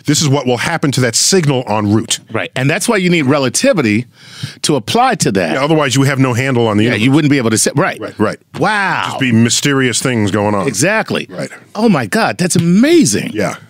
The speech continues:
Speaker 1: Yeah. And we were, uh, quite proud of that result. The first time, now it's just a routine thing.
Speaker 2: What, what, what an understatement. You know, you know, we were quite proud of
Speaker 1: No.
Speaker 2: it.
Speaker 1: <laughs> No, but now it's, it's a routine thing. I
Speaker 2: Well,
Speaker 1: mean,
Speaker 2: yeah,
Speaker 1: you just
Speaker 2: yeah.
Speaker 1: say, "Oh, the, the light curve doesn't fit.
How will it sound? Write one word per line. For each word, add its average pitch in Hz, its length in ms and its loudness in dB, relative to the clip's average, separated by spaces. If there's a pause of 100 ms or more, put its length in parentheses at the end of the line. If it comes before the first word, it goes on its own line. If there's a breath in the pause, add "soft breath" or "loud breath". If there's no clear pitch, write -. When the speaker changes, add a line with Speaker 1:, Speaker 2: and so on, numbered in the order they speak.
Speaker 1:
Yeah. 127 240 0
And 147 80 2
we 214 100 4
were, 220 160 2
uh, 170 160 0
quite 165 240 -4
proud 185 240 0
of 123 60 0
that 113 160 -2
result. 110 300 0
The 120 60 0
first 170 260 0
time, 151 160 2
now 170 180 2
it's 160 80 -2
just 143 140 0
a 139 40 0
routine 123 380 0
thing. 131 240 0
Speaker 2:
What, 151 100 -2
what, 165 220 2
what 160 140 0
an 131 100 2
understatement. 104 680 0
You 156 140 0
know, 190 80 -2
you 214 140 0
know, 185 100 0
we 214 80 -2
were 175 120 -2
quite 175 280 -4
proud 190 220 -2
of 320 60 4
Speaker 1:
No. 339 140 4
Speaker 2:
it. 359 1200 0
Speaker 1:
<laughs> 508 240 -2
No, 262 80 0
but 226 100 0
now 269 100 0
it's, 214 100 -4
it's 185 180 0
a 185 60 2
routine 175 520 2
thing. 165 280 -2
I - 20 0
Speaker 2:
Well, 131 100 0
Speaker 1:
mean, - 80 2
Speaker 2:
yeah, 254 260 0
Speaker 1:
you - 80 -4
just - 260 0
Speaker 2:
yeah. 147 220 0
Speaker 1:
say, - 40 -8 (220 loud breath)
"Oh, 160 120 0
the, 143 80 0
the 135 160 -2
light 147 180 0
curve 147 180 0
doesn't 123 220 0
fit. 160 340 -2